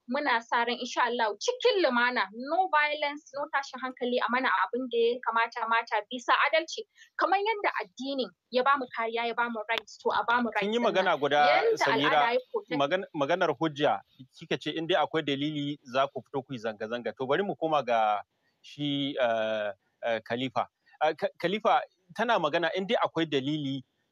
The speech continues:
Speaker 2: ko hujja, za, mata a arewacin Najeriya za su fito su yi zanga-zanga, su nuna rashin gamsuwarsu da abubuwan da suke faruwa. Shin me yasa ku, misali, ba ku cika duban hujjar wannan zanga-zangar ba,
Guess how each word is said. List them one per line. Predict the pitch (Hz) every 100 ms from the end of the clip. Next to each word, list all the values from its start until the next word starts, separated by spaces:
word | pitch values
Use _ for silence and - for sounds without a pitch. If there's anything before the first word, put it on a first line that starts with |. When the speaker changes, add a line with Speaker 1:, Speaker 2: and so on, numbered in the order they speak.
| _
Speaker 2:
ko | 160 143
hujja, | 170 147 151 131
za, | 165 175
mata | 156 170 170 190 156
a | 147
arewacin | 147 - 156
Najeriya | 131 123 139 123
za | 143
su | -
fito | _ 147 139
su | 143
yi |
zanga-zanga, | 110 107 123 139 151
su | 131 120
nuna | 127 139 123 110
rashin | 107 - 117 107
gamsuwarsu | 107 - 131 127 -
da | 104 110
abubuwan | 123 135
da | 113
suke | - 107
faruwa. | 101 - 110 - _ _ _
Shin | - 180
me | 202
yasa | 240 240 175 - - -
ku, | 202 220 220 220 -
misali, | 165 151 - 185 175
ba | 135
ku | -
cika | 135 - 156
duban | 156 165 160 156 143 - _ _ _ -
hujjar | 202 147 180 147
wannan | 139 131 151
zanga-zangar | 156 143 120 123 147 143 117
ba, | 131